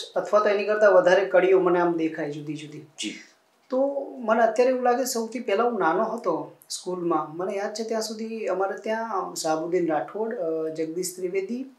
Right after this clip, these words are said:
Speaker 1: પછી પરેશભાઈ, આ બધાના જોક્સની કેસેટો આવતી, પેલી રીલવાળી, તમને યાદ હોય તો.
Speaker 2: હા, બિલકુલ.
Speaker 1: તો એ કેસેટો વાગતી, સાંજે મજૂરીથી દાડીએથી આવીએ ત્યારે કેસેટો સાંભળતા, ડોહા ડગરાઓ બધા બેઠા બેઠા.
Speaker 2: જી.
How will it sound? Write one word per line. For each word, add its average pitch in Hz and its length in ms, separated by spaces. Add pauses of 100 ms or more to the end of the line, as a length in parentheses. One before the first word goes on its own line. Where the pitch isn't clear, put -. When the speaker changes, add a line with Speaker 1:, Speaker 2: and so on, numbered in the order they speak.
(460)
Speaker 1:
પછી 175 640
પરેશભાઈ, 196 520
આ 202 120
બધાના 220 540
જોક્સની 185 380
કેસેટો 190 460
આવતી, 160 220
પેલી 160 460
રીલવાળી, 160 460
તમને 156 240
યાદ 147 240
હોય 151 100
તો. - 220
Speaker 2:
હા, 107 100
બિલકુલ. 110 360 (340)
Speaker 1:
તો 240 120
એ 240 40
કેસેટો 196 520
વાગતી, 156 360
સાંજે 156 380
મજૂરીથી 175 560
દાડીએથી 170 520
આવીએ 180 280
ત્યારે 175 180
કેસેટો 170 400
સાંભળતા, 190 540
ડોહા 156 300
ડગરાઓ 156 360
બધા 160 220
બેઠા 160 280
બેઠા. 139 160
Speaker 2:
જી. 113 300